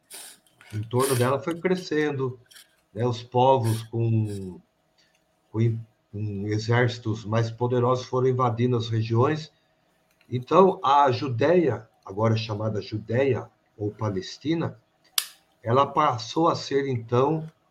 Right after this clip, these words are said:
uma parte do Império Romano. É que você pensasse assim, pro pessoal entender.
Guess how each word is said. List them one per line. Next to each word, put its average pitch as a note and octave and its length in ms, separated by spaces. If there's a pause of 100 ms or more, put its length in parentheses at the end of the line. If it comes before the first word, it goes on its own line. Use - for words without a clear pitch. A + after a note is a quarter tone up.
uma B2 220
parte C3 380
do D#3 100
Império D3 380
Romano. D3+ 500 (1000)
É A2+ 80
que A2+ 60
você F3+ 300
pensasse F3+ 640
assim, C#3+ 300
pro - 120
pessoal B2 360
entender. A2+ 500